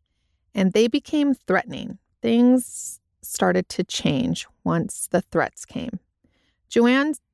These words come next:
herself even says that she was very scared. She told her son and her husband goodbye every day like it was the last time she would see them.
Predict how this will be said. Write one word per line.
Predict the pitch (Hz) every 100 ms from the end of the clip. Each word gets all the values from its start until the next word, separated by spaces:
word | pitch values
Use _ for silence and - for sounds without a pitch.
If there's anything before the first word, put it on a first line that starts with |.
| -
herself | - - - 170 156 -
even | 165 165 170
says | - 160 151
that | 160 -
she | - 151
was | 151 190 - _ -
very | 160 185 262
scared. | - - 160 151 151 - _ _ _ _ _
She | - 92
told | - 135
her | - 240
son | - 175 175 175 _ _
and | 165 165 196
her | 233
husband | - 185 196 196
goodbye | 190 165 156 160 -
every | 160 156 208
day | 185 160 175
like | 160 156
it | -
was | 156
the | - 147
last | 151 151 -
time | - 220 233
she | - 262
would | 285
see | - 156
them. | 151 147 139